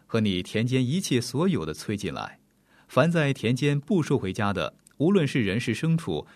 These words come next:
冰雹必降在他们身上，他们就必死。”法老的臣仆中惧怕耶和华这话的，便叫他的奴仆和牲畜跑进家来。好，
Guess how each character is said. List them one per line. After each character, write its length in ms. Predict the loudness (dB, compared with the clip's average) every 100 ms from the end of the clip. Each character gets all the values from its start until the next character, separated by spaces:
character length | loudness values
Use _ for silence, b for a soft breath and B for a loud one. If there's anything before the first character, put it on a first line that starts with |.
| B
冰 180 | -2 0
雹 260 | 2 0 -2
必 380 | 0 2 2 0
降 260 | -2 -4
在 240 | -4 -6 -6
他 160 | -8
们 100 | -8
身 200 | -4 -2
上， 240 | -2 -4 -6 b b
他 120 | -4
们 120 | -2
就 220 | -2 -4 -6
必 160 | -8
死。” 340 | -10 -12 -14 -18 _ _ _ _ _ _ b b b b b b
法 220 | b 2 4
老 120 | 4
的 120 | 2
臣 180 | 0 -2
仆 140 | 0
中 320 | 2 2 0
惧 200 | 2 2
怕 160 | 2 2
耶 140 | 0 0
和 120 | 0
华 200 | -2 -2
这 200 | 0 0
话 260 | 0 -4
的， 220 | -2 -6 -8 b b
便 200 | 0 2
叫 240 | 0 -2
他 160 | -4 -4
的 100 | -4
奴 160 | -4
仆 260 | -8 -8 -6
和 140 | -6
牲 240 | -4 -2 -2
畜 360 | -4 -6 -8 _ -12
跑 300 | -4 -4 -4
进 220 | -6 -8
家 120 | -10 -12
来。 220 | -14 -16 _ _ _ _ _ _ _ _ _ _ _ -6
好， 240 | -6 b